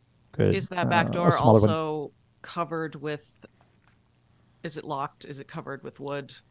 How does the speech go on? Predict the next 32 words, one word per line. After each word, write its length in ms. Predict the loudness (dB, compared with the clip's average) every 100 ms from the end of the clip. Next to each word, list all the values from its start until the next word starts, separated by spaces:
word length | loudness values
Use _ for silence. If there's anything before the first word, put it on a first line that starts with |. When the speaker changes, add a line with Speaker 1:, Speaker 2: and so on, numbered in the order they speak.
| _ _
Speaker 2:
signs, 560 | -8 -6 -6 -10 -12
"Keep 220 | -14 -12 -8
out," 260 | -8 -8 -14 -20 -18
just 180 | -16 2
like 120 | 10
Speaker 1:
Yeah, 160 | 10
Speaker 2:
the 60 | 10
front 80 | 8
Speaker 1:
it, 40 |
Speaker 2:
door? 120 | 6 8
Speaker 1:
it 80 |
would, 220 | 10 10 6 _ _
it 120 | 10 12
would 200 | 12 10
be, 380 | 6 6 4
well, 340 | 0 -6 -6 -8
let 80 | -6
me 100 | -8
see. 340 | -6 -8 -8 -14 -14
They 80 | -12
may 160 | -10
not 200 | -6 -8 -6
care 220 | -6 -6
so 280 | -4 -6 -6
much. 300 | -10 -10 -16 -20 _ _ _ _ _ _ _ _ _ _ _ _ _ _ _ _ _ _ _ _ 0
Yeah, 280 | 4 4 4 _ _ _ _
they, 340 | 8 10 10 6 4
they 160 | 4 6
nailed 340 | 8 8 8
that 220 | 6 4
door 300 | 4 4 6
up 340 | 4 4 4